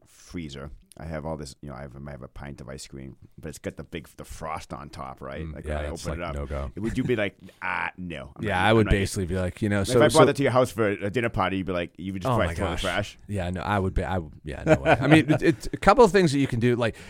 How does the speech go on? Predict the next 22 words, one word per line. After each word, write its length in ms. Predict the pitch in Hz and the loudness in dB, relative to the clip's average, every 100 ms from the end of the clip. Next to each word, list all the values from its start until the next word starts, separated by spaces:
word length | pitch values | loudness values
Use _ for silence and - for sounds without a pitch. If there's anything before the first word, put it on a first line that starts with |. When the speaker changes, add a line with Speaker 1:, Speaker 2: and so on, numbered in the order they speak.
| - | 0
Speaker 2:
ice 200 | 190 240 | 4 4
cream 180 | - 269 | 4 4
really 200 | 165 151 | 8 8
doesn't 240 | 135 123 117 | 8 6 4
go 140 | 104 | 4
bad. 340 | 92 85 82 | 4 -4 2
P-, 120 | 101 - | 4 4
I 60 | |
mean, 260 | 127 120 110 | 2 0 2
the 100 | 127 | 0
beauty 380 | - 131 190 196 | 2 2 6 6
of 100 | 127 | 8
ice 200 | 123 - | 4 2
cream 260 | 117 101 | 0 0
is 420 | 95 90 85 - - | 0 -2 -6 -10 -12
it's, 320 | - 95 - 101 | -6 -6 -4 -4
um, 260 | 90 92 - | -4 -4 -2
if, 220 | 113 - | -4 0
if 240 | 123 - | -2 -2
it's 160 | 101 - | -4 -6
kept 380 | - - 147 - | -4 2 2 2
frozen, 640 | - 113 90 82 80 76 | 2 2 2 -2 -8 -10